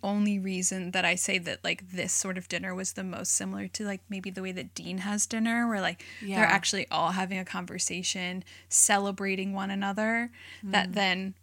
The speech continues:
Speaker 1: when Logan gets there, you think that maybe this is the most similar to his upbringing because of,
Speaker 2: Mm.
Speaker 1: like, the wealth of it and, like, the extravagance. But I don't think that Logan has ever been at a dinner before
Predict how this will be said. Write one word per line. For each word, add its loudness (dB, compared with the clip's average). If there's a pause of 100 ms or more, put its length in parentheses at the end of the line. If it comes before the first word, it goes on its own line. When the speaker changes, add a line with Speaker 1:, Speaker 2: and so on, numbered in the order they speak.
Speaker 1:
when 0
Logan 2
gets -2
there, -2
you -4
think -4
that -4
maybe -4
this -4
is -6
the -6
most 0
similar -2
to -2 (260)
his -4
upbringing 0
because 0
of, 0
Speaker 2:
Mm. -4
Speaker 1:
like, -6
the -2
wealth -6
of -4
it 0 (400)
and, 0
like, 0
the -4
extravagance. 0
But 2
I 2
don't -2
think 0
that -4
Logan 0
has -4
ever -4
been -4
at -4
a -4
dinner -4
before -10